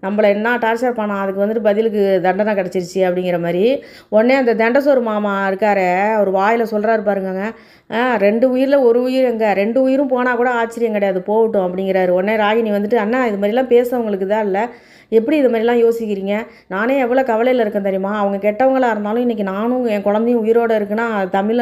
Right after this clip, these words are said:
தமிழ் அண்ணா தான் என்னை காப்பாத்துனாரு. அவங்க என்ன பண்ணிட்டாங்கன்னு நீங்க அப்படி சாபம் விடுறீங்க?" அப்படின்னோடனே, உடனே, "அது இல்லம்மா, எங்களை வந்துட்டு அப்படி கஷ்டப்படுத்துனாங்க, உ-, உங்களை என்ன அவங்க கஷ்டப்படுத்துனாங்க?" அப்படின்னோடனே அப்படியே அர்ஜுன் சமாளிச்சிடறாரு.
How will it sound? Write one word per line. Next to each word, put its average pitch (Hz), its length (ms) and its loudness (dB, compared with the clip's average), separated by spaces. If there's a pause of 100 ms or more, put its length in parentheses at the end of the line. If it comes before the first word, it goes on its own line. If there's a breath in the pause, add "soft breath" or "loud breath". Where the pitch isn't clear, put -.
தமிழ் 208 280 0
அண்ணா 214 180 -2
தான் 226 140 -2
என்னை 220 100 -4
காப்பாத்துனாரு. 190 640 0 (520 loud breath)
அவங்க 233 220 4
என்ன 226 200 0
பண்ணிட்டாங்கன்னு 240 560 0
நீங்க 220 140 -2
அப்படி 208 220 -2
சாபம் 220 340 0
விடுறீங்க?" 196 360 -2
அப்படின்னோடனே, 185 480 -2 (420 loud breath)
உடனே, 233 220 2
"அது 226 240 2
இல்லம்மா, 269 360 0 (140)
எங்களை 214 240 0
வந்துட்டு 226 260 0 (120)
அப்படி 220 300 -2
கஷ்டப்படுத்துனாங்க, 220 720 -2
உ-, 170 160 -2
உங்களை 262 280 2
என்ன 269 160 0
அவங்க 262 220 -2
கஷ்டப்படுத்துனாங்க?" 208 720 -4
அப்படின்னோடனே 208 420 -2
அப்படியே 262 220 2
அர்ஜுன் 226 320 0
சமாளிச்சிடறாரு. 214 600 -2